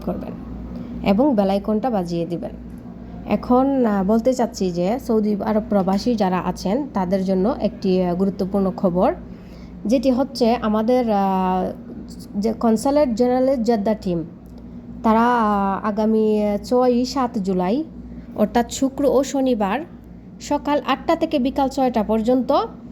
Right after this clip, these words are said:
কনসুলেটের সেবা প্রদান করবেন। স্থান আলবাহা, আলবাহাতে যাবেন তারা। স্থান গাছের, আহ,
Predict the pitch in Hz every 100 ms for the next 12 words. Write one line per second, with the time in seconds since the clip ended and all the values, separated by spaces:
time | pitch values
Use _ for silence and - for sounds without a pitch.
0 | - - - 247 240 262 262 277 285 247
1 | 277 403 247 214 196 185 175 165 - -
2 | - - - - - - - 262 320 -
3 | 233 202 196 165 156 - - 240 220 254
4 | 233 214 196 180 165 165 165 170 254 -
5 | - - - - - - 254 311 320 214
6 | 226 226 294 311 262 226 214